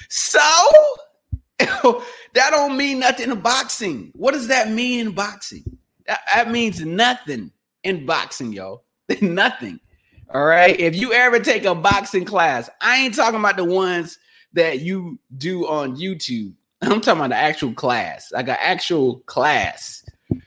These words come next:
Not one you just hit in the back. I mean, boxing. I'm talking about with technique. Technique, man. Nate Robinson gets into this fight. And I only know this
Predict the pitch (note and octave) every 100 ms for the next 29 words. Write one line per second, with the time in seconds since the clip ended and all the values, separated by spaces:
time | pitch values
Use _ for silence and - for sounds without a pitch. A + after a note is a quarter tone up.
0 | _ C#3+ F#3 F3 F3+ F#3 E3+ E3+ D3+ C#3
1 | - - A#2 A2 B2+ - D#3 G3 F3+ D#3+
2 | B2+ E3 D3 - C#3 E3 - F3 C3 C3
3 | - F#3 A#2 C3 F#3 F#3 - - _ _
4 | _ _ _ _ - - F#3+ - C3 D#3
5 | B3 D#3 A#2+ C3+ C#3+ - - C#3+ G#3+ -
6 | D#3+ E3+ D#3 D3 C3 G2+ - _ _ _
7 | _ - C3+ F#3+ G3 D#3 E3+ D3 - B2+
8 | G2 - _ _ C#3+ G3 C4+ C4 A#3+ G3+
9 | F#3+ G3 F#3+ G3+ G#3 -